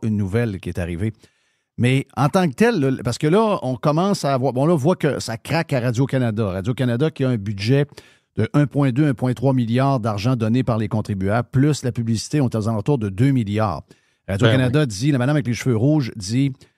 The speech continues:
Speaker 1: euh, ben là, il va falloir couper cent millions, il va lui manquer cent millions dans le budget, donc on va couper dans les voyages. Donc, est-ce que j'apprends que les voyages représentent cent millions de dollars dans un budget de deux milliards ? Il y a beaucoup de monde qui s'amuse à Radio-Canada et à C B C, c'est incroyable.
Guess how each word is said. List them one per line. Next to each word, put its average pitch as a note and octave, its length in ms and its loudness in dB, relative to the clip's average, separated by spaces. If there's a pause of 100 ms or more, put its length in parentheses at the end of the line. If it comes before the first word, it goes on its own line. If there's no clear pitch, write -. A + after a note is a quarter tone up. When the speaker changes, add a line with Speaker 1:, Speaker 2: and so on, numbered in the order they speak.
(200)
Speaker 1:
euh, G#2+ 920 0
ben G#2 180 -2
là, D#3 240 4
il C3 60 0
va A#2+ 60 -2
falloir C#3 320 0
couper D#3 240 0
cent C#3+ 200 -2
millions, C#3 320 2
il A#2+ 60 0
va A2+ 60 0
lui A#2+ 80 2
manquer A#2+ 260 0
cent D3+ 180 -2
millions C#3+ 300 2
dans C3 80 2
le A2 60 -2
budget, G#2 360 0
donc B2+ 200 0
on A2+ 40 0
va A#2 120 0
couper - 240 0
dans D3+ 100 0
les B2 100 2
voyages. B2 640 0
Donc, F2 180 -10
est-ce F2 100 -10
que A2+ 100 -2
j'apprends A2+ 400 0
que B2+ 100 0
les A#2+ 160 2
voyages G#2+ 500 0
représentent G#2+ 460 -2 (320)
cent D3+ 300 -4
millions C#3 340 2
de A#2+ 60 0
dollars B2 260 2
dans A2+ 240 -2
un A2+ 40 0
budget G#2 360 -2
de G#2 140 -2
deux G#2 160 0
milliards ? A2 400 0
Il B2+ 40 0
y - 20 0
a - 20 -2
beaucoup G2 240 -4
de A2+ 40 2
monde B2+ 160 2
qui - 100 -10
s'amuse A#2 360 0
à F#2 60 -2
Radio-Canada G#2 580 0
et G2+ 120 -2
à F2 40 -2
C - 140 -6
B F#2 160 -4
C, A#2+ 140 -4
c'est A2 100 -6
incroyable. G2+ 440 -2